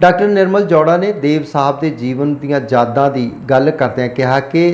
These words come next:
ਦੇਵ ਸਾਹਿਬ ਦੀ ਮਿਲਾਪੜਾ ਸੁਭਾਅ ਅਤੇ ਕਲਮ ਦੀ ਵਿਲੱਖਣਤਾ ਦੀ ਜੇ ਗੱਲ ਕਰੀਏ, ਤਾਂ ਬਹੁਤ ਸਮਾਂ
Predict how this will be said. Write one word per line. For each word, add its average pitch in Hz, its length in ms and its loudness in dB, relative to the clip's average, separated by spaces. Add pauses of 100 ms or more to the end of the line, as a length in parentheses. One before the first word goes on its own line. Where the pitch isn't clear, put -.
(140)
ਦੇਵ 131 220 0
ਸਾਹਿਬ 127 420 -2
ਦੀ 139 200 -2
ਮਿਲਾਪੜਾ 123 920 0
ਸੁਭਾਅ 139 580 2
ਅਤੇ 135 160 -4
ਕਲਮ 131 360 -4
ਦੀ 131 120 -6
ਵਿਲੱਖਣਤਾ 123 640 -4
ਦੀ 120 260 -4 (360)
ਜੇ 170 260 6
ਗੱਲ 165 220 4
ਕਰੀਏ, 151 360 -2
ਤਾਂ 143 280 -2
ਬਹੁਤ 131 400 -4
ਸਮਾਂ 120 320 -6